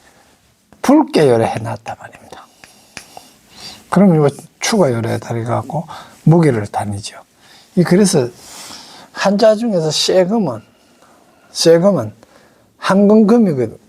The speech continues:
또 금, 금도 금이거든. 그 금은 뭐고? 변하지 않는다, 진리다, 이런 이야기도 됩니다. 그런 게 규칙으로 삼는다. 이거는, 아, 정말 안 변해야 되겠죠.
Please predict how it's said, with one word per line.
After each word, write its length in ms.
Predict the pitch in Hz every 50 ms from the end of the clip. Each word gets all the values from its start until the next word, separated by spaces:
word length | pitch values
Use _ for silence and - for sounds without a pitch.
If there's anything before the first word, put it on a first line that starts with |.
| _ _ _ _ _ _
또 100 | - - 123
금, 460 | - - 147 139 139 135 131 120 - - - - - - - - - _ _ - 135 - -
금도 320 | - 190 226 208 170 135
금이거든. 460 | - 160 139 123 110 104 98 92 104 - - - - - _ _
그 160 | - 196 190 170
금은 440 | - 220 233 208 175 139 117 107 101
뭐고? 320 | 104 107 110 107 - 110 - _ - _ _ _ _ _ -
변하지 680 | 139 139 147 165 180 190 202 190 175 - 220 208 202 -
않는다, 840 | - 120 117 123 127 143 156 160 156 151 147 - 160 160 160 - - - - -
진리다, 760 | - - 262 247 226 202 185 147 135 - 156 170 185 190 - -
이런 200 | 185 196 233 214
이야기도 400 | 185 151 123 117 113 110 107 104 - - - _ _ _ _ _
됩니다. 340 | - 127 123 127 117 117 -
그런 200 | - 151 151 165
게 80 | 147 123
규칙으로 600 | - - 247 226 - - - 175 156 127 127 -
삼는다. 600 | - - 127 123 117 117 117 120 117 117 - - - - - - - _ _ -
이거는, 400 | 196 175 185 170 151 135 - - -
아, 140 | - - - - _ _ _ -
정말 380 | - - 185 190 156 131 104 107
안 140 | 113 120 120
변해야 280 | 139 147 170 180 185
되겠죠. 720 | 175 190 208 220 220 214 220 226 220 - - 123 113 -